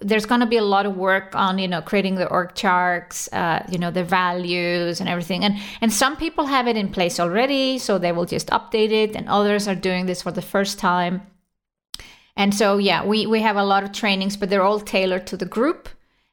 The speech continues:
and making sure that they, you know, hit, hit their numbers at the end of the day. Well, you know, everyone want, is,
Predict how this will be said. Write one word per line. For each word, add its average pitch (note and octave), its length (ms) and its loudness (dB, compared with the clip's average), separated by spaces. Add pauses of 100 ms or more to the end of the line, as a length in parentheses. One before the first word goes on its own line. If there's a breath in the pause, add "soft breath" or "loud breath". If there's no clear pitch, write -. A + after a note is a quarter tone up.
and G3+ 260 2
making G#3 300 0
sure G3 340 2
that F#3 300 0
they, F3+ 360 2
you G#3 80 0
know, E3+ 220 0
hit, G3+ 300 -4
hit G#3 220 0
their G3+ 120 2
numbers F#3 400 0
at F3 160 -2
the F#3 80 2
end E3+ 160 0
of D#3 80 -8
the D#3 60 -10
day. D#3 240 0
Well, D#3+ 360 0
you G3 120 0
know, F3 80 2
everyone F#3 420 0
want, F3 220 0
is, G3+ 160 2